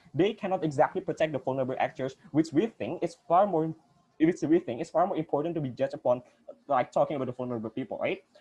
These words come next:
Two, uh, two pieces of argument I would like to bring this week. Firstly, why is finances, financial sustainability is absolutely crucial? But number two, I'm going to talk about why the happiness under our house is a far more qualified happiness compared to the side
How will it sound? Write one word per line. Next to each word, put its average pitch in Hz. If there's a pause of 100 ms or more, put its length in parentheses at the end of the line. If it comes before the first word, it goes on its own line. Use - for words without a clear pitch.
(140)
Two, 220 (240)
uh, 151
two 208
pieces 165
of 139
argument 127
I 120
would 123
like 123
to 127
bring 110
this 110
week. -
Firstly, 151
why 156
is -
finances, 160 (120)
financial 180
sustainability 131
is 143
absolutely 123
crucial? 208 (300)
But 175
number 202
two, 180
I'm 202
going 262
to -
talk 180
about 147
why 139
the 143
happiness 160
under 135
our 127 (240)
house 117 (220)
is 156
a 139
far 151
more 165
qualified 151
happiness 123
compared 147
to 147
the 131
side 120